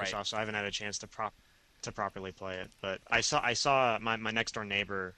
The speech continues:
bought it, and I hung around for some single player action, and it looked like the least interesting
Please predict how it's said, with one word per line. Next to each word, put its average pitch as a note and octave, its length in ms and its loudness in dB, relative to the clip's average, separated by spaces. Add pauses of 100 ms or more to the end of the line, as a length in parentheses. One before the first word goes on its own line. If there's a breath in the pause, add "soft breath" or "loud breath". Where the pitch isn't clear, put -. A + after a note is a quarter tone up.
(160)
bought F#2+ 260 0
it, F#2 160 -4
and F#2+ 100 -6
I F#2 200 -4 (120)
hung G#2+ 160 -10
around G2 240 0
for F#2+ 80 -10
some F#2 240 -6
single G2 260 -6
player G2 240 -2
action, F#2 360 0
and F#2+ 100 -8
it F2+ 140 -8
looked F#2+ 320 -6
like F2+ 340 -6 (300)
the G#2 100 -2
least F#2 320 -4
interesting F#2+ 560 -6